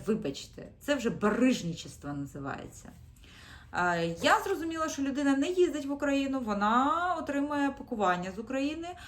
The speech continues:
а отже, якщо вона отримує пакування, значить, якимось чином це все передавати можна. Я полізла знову ж таки в той свій Facebook, е, знайшла ще один коментар дівчини, яка отримувала через Укрпошту ліки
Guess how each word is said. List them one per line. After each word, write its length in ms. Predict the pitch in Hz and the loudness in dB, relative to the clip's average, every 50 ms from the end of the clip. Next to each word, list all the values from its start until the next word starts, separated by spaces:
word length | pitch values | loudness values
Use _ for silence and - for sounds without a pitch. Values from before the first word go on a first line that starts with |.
| - - - - | -18 -18 -20 -12
а 220 | - - - 208 208 | -6 -2 0 2 2
отже, 300 | 233 247 254 247 254 247 | 4 2 2 2 2 2
якщо 260 | 220 220 - - 254 | 2 0 0 -2 0
вона 180 | 254 240 233 | 0 2 2
отримує 340 | 226 220 240 240 220 220 208 | 0 0 0 0 0 0 0
пакування, 640 | 208 - 196 - 202 175 170 156 147 156 180 214 240 | 0 -2 -4 -4 -4 0 0 0 0 0 -2 -4 -4
значить, 340 | 226 226 202 - 220 214 214 | -4 -4 -4 -4 -4 -4 -4
якимось 380 | 208 208 - 175 165 185 180 | -4 -4 -2 -4 -4 -4 -6
чином 340 | - - 175 156 156 165 175 | -6 -8 -8 -8 -8 -8 -10
це 120 | - - 165 | -10 -10 -10
все 160 | 160 - 180 | -8 -6 -6
передавати 520 | 170 190 185 175 180 170 151 143 - 220 | -4 -2 -2 -2 0 0 -2 -2 -2 -4
можна. 480 | 247 330 339 262 196 147 139 - - - - - - - - - - - - - - | -4 -2 -2 -2 -2 -2 -6 -10 -12 -12 -14 -18 -20 -20 -20 -20 -20 -20 -20 -6 -2
Я 100 | 240 247 | 0 0
полізла 360 | 247 269 277 269 269 233 240 220 | 2 2 0 0 0 0 0 0
знову 200 | 220 214 185 - | 0 0 -2 -2
ж 80 | - | -6
таки 160 | - 170 170 | -8 -8 -8
в 60 | 170 - | -6 -4
той 140 | - 160 | -4 -4
свій 220 | 160 - - 170 165 - - | -4 -4 -6 -8 -8 -6 -4
Facebook, 440 | 180 165 160 143 147 170 240 277 - - - - - - - - - | -4 -4 -4 -4 -4 -4 -4 -4 -6 -10 -18 -20 -20 -20 -18 -8 -2
е, 240 | - 175 175 175 175 170 | 0 2 2 2 0 0
знайшла 360 | 202 214 214 - 277 277 285 | 0 -2 0 0 0 -2 -2
ще 220 | 285 - 254 208 | -2 -2 -2 -2
один 200 | 190 185 190 185 | 0 -2 -4 -6
коментар 460 | 175 - 185 180 180 170 175 160 160 156 | -6 -6 -6 -6 -4 -4 -4 -4 -4 -6
дівчини, 400 | 170 220 226 - - 320 330 320 | -6 -6 -6 -6 -8 -8 -6 -4
яка 280 | 262 233 233 - 247 240 | -4 -2 0 0 0 0
отримувала 880 | - - 254 247 - 285 311 330 330 285 233 202 175 160 156 156 147 143 | 0 -2 -4 -4 -2 -2 -2 0 0 2 2 2 2 0 0 -2 -2 -4
через 340 | - - 180 165 160 160 165 | -6 -6 -6 -6 -6 -6 -6
Укрпошту 720 | 156 - 165 156 - - - 175 151 - - - 170 160 | -6 -4 -6 -6 -6 -4 -2 -2 -2 -2 -4 -6 -6 -6
ліки 520 | 160 160 160 160 - - - 277 339 359 | -6 -6 -8 -8 -8 -6 -2 -2 -2 -2